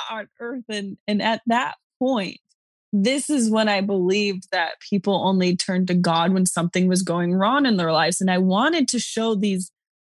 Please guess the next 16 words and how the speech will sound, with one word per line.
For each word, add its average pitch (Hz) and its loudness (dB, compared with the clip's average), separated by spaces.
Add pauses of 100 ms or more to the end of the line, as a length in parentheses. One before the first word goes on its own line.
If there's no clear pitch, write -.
(520)
cute 339 2
little 240 0 (160)
dorky 233 2
missionaries 196 0
that 185 0
how 226 0
they 262 2
were 214 -4
living 185 -4
is 170 -10
in 170 -18
vain. - -6 (800)
And, 190 0
and 196 2
you 196 4
don't 196 -2